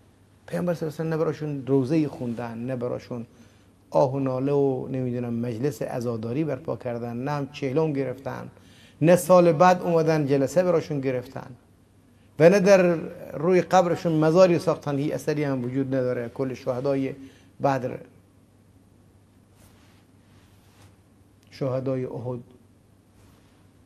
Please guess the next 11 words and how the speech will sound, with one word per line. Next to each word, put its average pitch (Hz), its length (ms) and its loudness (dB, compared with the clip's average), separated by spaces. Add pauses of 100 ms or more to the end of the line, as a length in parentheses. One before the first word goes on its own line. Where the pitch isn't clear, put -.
(360)
دفن 139 340 -6
شدن، 117 440 -8 (840)
بقیهٔ 143 380 2
شهدا 113 520 -12 (1080)
نه 147 300 -2 (380)
مزاری 139 560 2
بر 120 180 -2
سر، 120 300 -8 (220)
روشون 120 600 -10
ساخته - 440 -12
شد، 117 300 -10